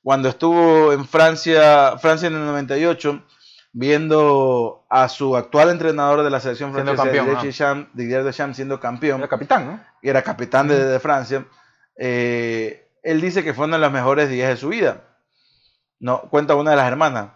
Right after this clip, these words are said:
Speaker 2: Claro.
Speaker 1: eh, para N'Golo fue uno de los mejores días de su vida. Y uno pensaría, claro, porque Francia quedó campeón.
Speaker 2: Mm.
Speaker 1: No, fue el mejor día de su vida, no porque Francia quedó campeón.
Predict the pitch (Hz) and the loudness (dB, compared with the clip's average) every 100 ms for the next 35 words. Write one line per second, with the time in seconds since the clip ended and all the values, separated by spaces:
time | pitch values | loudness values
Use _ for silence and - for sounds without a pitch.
0 | _ 127 117 117 - - 117 117 117 156 | _ -10 -8 -8 -12 -8 -4 -4 -2 -2
1 | 147 135 143 131 127 131 139 156 175 123 | -2 -4 -6 -4 -4 -2 -4 -4 -4 -6
2 | - _ _ _ _ _ 131 131 135 151 | -8 _ _ _ _ _ -10 -6 -4 -4
3 | 151 139 151 160 135 202 139 123 120 139 | -4 -2 -2 -2 2 2 0 -4 -6 -4
4 | 139 139 120 123 131 254 113 - _ _ | -2 -4 -4 -6 -4 -6 -6 -10 _ _
5 | _ _ _ 143 131 - 185 247 123 131 | _ _ _ -14 -14 -10 -6 -6 -6 -8
6 | 139 139 131 143 156 156 165 156 151 175 | -6 -6 -4 -4 -4 -4 -4 -4 -4 -8
7 | 160 127 143 139 117 117 131 151 | -8 -6 -6 -6 -6 -8 -6 -8